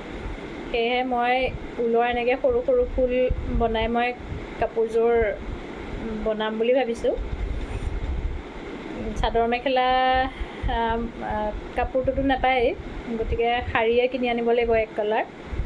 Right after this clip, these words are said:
শাৰী এখন কিনি আনি পেলাই মই তাক, আ, কাষ্টমাইজ কৰিম বুলি ভাবিছোঁ। ভাবিছোঁ, কিমান দূৰ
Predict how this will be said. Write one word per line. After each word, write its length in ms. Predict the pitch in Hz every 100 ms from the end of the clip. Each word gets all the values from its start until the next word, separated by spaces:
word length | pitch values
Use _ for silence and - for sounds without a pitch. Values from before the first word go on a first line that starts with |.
| - - - - - -
শাৰী 180 | 220 226
এখন 280 | 233 247
কিনি 260 | 247 247 233
আনি 180 | 226 226
পেলাই 280 | 233 247 294
মই 460 | 240 226 226 226 220
তাক, 220 | 220 226
আ, 220 | 220 214 - - - - - 214 208
কাষ্টমাইজ 500 | 220 - 233 233 233
কৰিম 200 | 226 226
বুলি 120 | 233
ভাবিছোঁ। 420 | 254 226 226 254 - - - - - - - - - - - - - - - - - - - 233
ভাবিছোঁ, 520 | 269 226 302 - 359 - - - - - -
কিমান 360 | 240 233 240
দূৰ 360 | 247 262 269